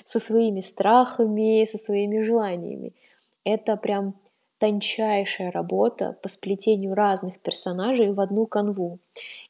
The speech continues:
И иногда это, м,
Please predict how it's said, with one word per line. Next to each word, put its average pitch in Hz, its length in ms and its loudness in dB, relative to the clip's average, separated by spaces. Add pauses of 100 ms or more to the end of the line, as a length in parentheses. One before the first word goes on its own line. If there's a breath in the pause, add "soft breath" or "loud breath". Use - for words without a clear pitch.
(100)
И 202 380 6 (720)
иногда 202 420 8
это, 247 160 6 (100)
м, 180 320 -4